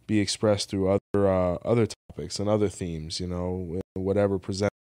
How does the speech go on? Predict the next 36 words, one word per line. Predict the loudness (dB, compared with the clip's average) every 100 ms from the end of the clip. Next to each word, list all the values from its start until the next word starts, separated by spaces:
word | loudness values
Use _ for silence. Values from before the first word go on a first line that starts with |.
| -10
itself. | -6 -4 -4 -4
So | -4
once | -2 -4 -6 -2
again, | 0 0
anybody | 0 -2 2 4 4 0 -4 -14 -20 _ -6
that | 0
wants | 0 0
a | -6
platform, | -10 -10 -12 -6 -2 -2
wants | -2 -4
to | -2
be | -2
able | -2
to | -6
talk | -6
about | -2 -4 -4
their | -6
story, | -6 -2 0 0 0
no | -4 -2
matter | 0 0
how | 0 0 0 -2
unrelated | -4 -4 -2 0 0 -2
it | -2
may | -4
be | -4 -4
to | -4
the | -4
spirituality, | -6 -4 -4 -2 -2 0 2 0 -4 -10 -16 -20 -20 _ _
the, | -10 -6
the | -6
couch | -2 2 2 0
is | -2
all | 0 0
yours. | 0 2 4 2 0 -2
And, | -4 -4 -2
um, | -2 -2 -4 -6